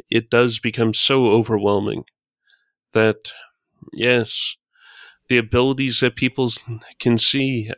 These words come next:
I can even sense through my bioorganic circuitry that you've also come into some, uh,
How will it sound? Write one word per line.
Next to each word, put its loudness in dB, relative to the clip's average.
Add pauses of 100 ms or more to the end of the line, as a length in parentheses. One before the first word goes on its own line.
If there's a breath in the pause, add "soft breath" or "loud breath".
I 0
can -2
even 2
sense 0
through -2
my 2 (120)
bioorganic 0
circuitry -4 (580 loud breath)
that -2
you've 0
also 2 (560 loud breath)
come 0
into 0
some, -2 (880)
uh, -8